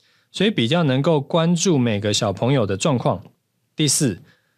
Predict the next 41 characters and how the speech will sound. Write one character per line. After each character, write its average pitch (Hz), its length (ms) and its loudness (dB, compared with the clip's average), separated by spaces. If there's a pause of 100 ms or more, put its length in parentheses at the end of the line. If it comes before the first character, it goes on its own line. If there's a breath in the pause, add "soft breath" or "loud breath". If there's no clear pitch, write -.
(200 soft breath)
重 185 240 2
视 175 260 0
外 185 220 2
语 107 180 -2
培 110 260 -2
养。 113 200 -2 (480)
第 170 140 2
五， 98 280 -2
课 190 220 0
服 110 220 -2
完 113 180 0
整， 107 240 -2 (400)
呃， 101 800 -2
这 135 80 -2
个 113 160 2
社 190 220 0
团 123 200 -2
多 165 220 2
元， 110 300 -2 (340 soft breath)
整 156 180 0
体 185 160 2
收 170 280 2
费 180 240 0
呢， 143 280 0
跟 151 360 0
公 190 280 2
小 120 240 2
加 131 220 0
上 135 220 0
补 95 240 -4
习 113 260 0
才 123 220 -2
艺 156 160 2
班 139 240 0
的 104 340 0
费 160 220 0
用 139 180 0
相 135 240 0
差 139 160 0
不 190 160 0
远。 117 180 0